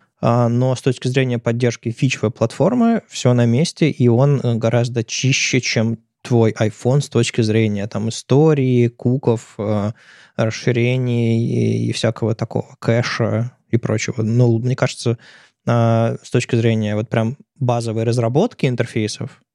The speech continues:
лучше все-таки использовать симуляторы. А если вам нужно отдебажить перформанс, использовать реальное устройство. И вот в этом месте подключить реальное устройство кабелечком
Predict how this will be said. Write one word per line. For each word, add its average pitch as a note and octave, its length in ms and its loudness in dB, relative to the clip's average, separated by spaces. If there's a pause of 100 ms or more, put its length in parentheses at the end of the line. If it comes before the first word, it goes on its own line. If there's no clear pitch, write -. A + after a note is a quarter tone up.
лучше B2 240 0
все-таки - 280 0
использовать B2 500 0 (320)
симуляторы. A2 720 2 (260)
А A2 380 0
если A2+ 280 0
вам A#2+ 120 4
нужно A#2+ 220 2
отдебажить A#2 460 -2
перформанс, F#3 400 0
использовать C#3+ 340 0
реальное A2 300 0
устройство. F#3 420 0
И B2+ 160 -2
вот A#2+ 180 -2
в A#2+ 120 0
этом F#3 240 2
месте C#3 640 0 (100)
подключить B2+ 500 0
реальное B2 320 2
устройство A2+ 420 -2
кабелечком A#2 840 0